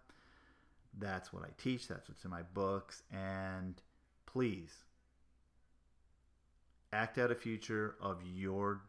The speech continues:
design, because we communicate our needs to the world using persuasion, influence, and negotiation. And how effective we are at using those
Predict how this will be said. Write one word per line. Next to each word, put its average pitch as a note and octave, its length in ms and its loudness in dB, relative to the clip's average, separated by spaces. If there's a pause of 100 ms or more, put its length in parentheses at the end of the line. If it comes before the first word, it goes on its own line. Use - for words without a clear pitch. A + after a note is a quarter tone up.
(260)
design, F2 800 -4 (480)
because F#2 640 0
we G2 100 -4
communicate A#2+ 840 2
our F#2 100 -4
needs G#2+ 300 0
to - 120 -8
the B2 100 2
world G#2+ 540 8 (340)
using G2+ 520 2 (120)
persuasion, A2 640 2 (340)
influence, G#2+ 560 0 (220)
and G2 160 -2
negotiation. G#2+ 720 0 (460)
And G#2 120 0
how A2 580 2
effective B2 520 2
we G2 180 2
are F2+ 360 0 (420)
at G2+ 220 2
using F#2+ 600 0 (380)
those F2+ 640 -2